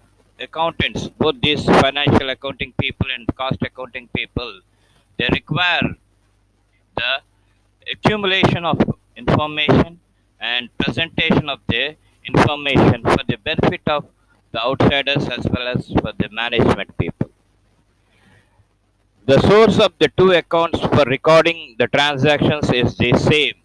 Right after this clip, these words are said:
Okay, there won't be any differentiation between these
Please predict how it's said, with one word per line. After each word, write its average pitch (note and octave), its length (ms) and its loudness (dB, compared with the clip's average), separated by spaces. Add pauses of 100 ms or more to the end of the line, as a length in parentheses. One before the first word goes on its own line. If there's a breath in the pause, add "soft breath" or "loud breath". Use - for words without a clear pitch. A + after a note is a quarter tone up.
(1000)
Okay, C3+ 180 -12
there B2+ 160 -4
won't D#3 220 -12
be D3 80 -6
any D3+ 160 -6
differentiation C#3+ 840 -4
between B2 440 -4
these - 340 -8